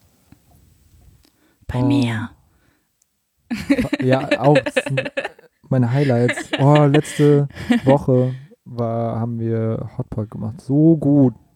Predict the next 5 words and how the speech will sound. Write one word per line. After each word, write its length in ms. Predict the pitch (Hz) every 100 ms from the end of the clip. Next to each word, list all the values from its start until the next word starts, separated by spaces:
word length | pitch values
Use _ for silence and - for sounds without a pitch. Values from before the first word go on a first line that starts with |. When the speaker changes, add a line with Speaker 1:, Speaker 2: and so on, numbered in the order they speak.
| _ _ _ _ 120
Speaker 2:
Richtig 280 | 120 - -
lecker. 320 | - - 120 - _ _ _ _ _ _ _ _ _ _ - _ _ _ _ _ _ -
Mm. 580 | 110 107 107 104 104 104 _ _ _ _ _ _ _ _ _ _ _ _ _ _ _ - _ _ _
Bicol 340 | 135 - 120 113
Express 720 | 107 - 104 104 - - -